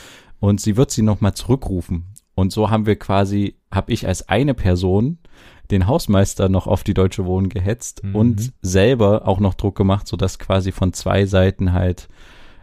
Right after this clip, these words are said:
Speaker 1: äh, Druck entstand. Ende vom Lied war aber, dass nicht viel passiert ist. Also, <laughs> ähm, das Hausmeisterteam hat ganz normal, ähm, als es seinen Reinigungstag hatte, einfach ein bisschen sauber gemacht und gewischt und die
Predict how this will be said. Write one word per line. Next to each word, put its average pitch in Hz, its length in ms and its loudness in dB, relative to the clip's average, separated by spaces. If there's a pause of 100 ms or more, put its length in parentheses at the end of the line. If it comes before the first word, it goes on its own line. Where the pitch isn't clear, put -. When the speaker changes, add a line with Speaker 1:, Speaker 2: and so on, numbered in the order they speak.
(120)
Speaker 1:
äh, 90 180 2
Druck 101 240 0
entstand. 92 440 -2
Ende 120 160 2
vom 107 180 0
Lied 104 200 0
war 95 140 6
aber, 92 200 4
dass 90 180 0
nicht 92 220 -2
viel 92 120 -2
passiert 92 380 -2
ist. 95 180 -6
Also, 95 380 2 (240)
<laughs> - 240 -18
ähm, 95 340 0
das 98 280 0
Hausmeisterteam 95 600 0
hat 87 120 0
ganz 95 260 -4
normal, 92 540 0
ähm, 87 360 -2 (160)
als 90 220 -2
es 85 120 -8
seinen 90 220 -2
Reinigungstag 92 680 0
hatte, 92 240 0
einfach 87 340 -2
ein 87 80 -2
bisschen 82 240 -6
sauber 92 260 0
gemacht 95 300 0
und 92 100 -4
gewischt 107 380 -4
und 92 200 -6
die 90 260 -6